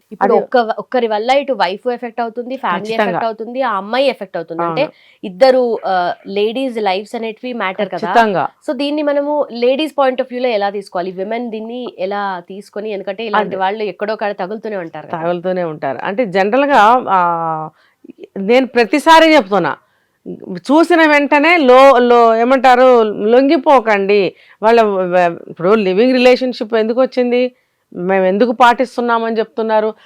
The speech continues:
Speaker 2: మేము బాగా అర్థం చేసుకున్న తర్వాత పెళ్లి చేసుకుంటాం. మరి ఈ, ఇక్కడ కూడా వర్తిస్తుంది కదా అది.
Speaker 1: మ్మ్.
Speaker 2: మీరు బాగా ఆలోచించి, బాగా తెలుసుకున్న తర్వాతే దిగాలి కదా. ముందు అట్రాక్షన్‌కి వెళ్ళి లోబడిపోతారు,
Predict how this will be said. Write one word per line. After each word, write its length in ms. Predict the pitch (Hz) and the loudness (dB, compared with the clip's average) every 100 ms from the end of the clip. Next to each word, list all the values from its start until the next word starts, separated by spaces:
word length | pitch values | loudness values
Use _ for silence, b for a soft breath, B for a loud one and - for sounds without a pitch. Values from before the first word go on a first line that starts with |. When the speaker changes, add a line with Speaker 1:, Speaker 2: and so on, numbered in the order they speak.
| b | b
Speaker 2:
మేము 120 | 190 | -2
బాగా 480 | 185 196 220 233 240 | 4 6 8 6 6
అర్థం 320 | 226 185 220 | 4 4 2
చేసుకున్న 300 | 226 214 226 | 2 -2 -6
తర్వాత 280 | 208 220 220 | -4 -6 -6
పెళ్లి 160 | 208 190 | -4 -2
చేసుకుంటాం. 540 | 180 175 165 147 123 - b b b | -2 -4 -10 -10 -12 -12 b b b
మరి 160 | 269 294 | 0 2
ఈ, 380 | 233 220 214 208 | 0 0 0 -4
ఇక్కడ 240 | - 330 | 0 2
కూడా 140 | 349 | 4
వర్తిస్తుంది 580 | 349 269 - 247 - 202 | 4 4 2 -4 -2 -2
కదా 200 | 180 170 | 0 0
అది. 260 | 170 262 262 | 0 -2 -4
Speaker 1:
మ్మ్. 280 | 160 151 156 | -10 -10 -2
Speaker 2:
మీరు 120 | 214 | 2
బాగా 420 | 180 175 240 302 | 6 6 6 6
ఆలోచించి, 720 | 302 247 226 254 277 277 262 | 6 6 6 2 0 -4 -4
బాగా 320 | 262 220 220 254 | -2 2 2 2
తెలుసుకున్న 480 | 240 233 - 285 | 0 -2 -4 -4
తర్వాతే 360 | 277 269 262 277 | 0 0 0 -2
దిగాలి 360 | 220 247 277 262 | -2 2 2 2
కదా. 300 | 254 262 262 _ _ _ - | 0 -2 -4 _ _ _ -4
ముందు 200 | 254 262 | 0 2
అట్రాక్షన్‌కి 520 | 233 277 269 277 254 | 2 0 -2 -2 0
వెళ్ళి 140 | 247 226 | 0 0
లోబడిపోతారు, 680 | 226 220 190 185 160 147 | 0 0 0 0 0 -2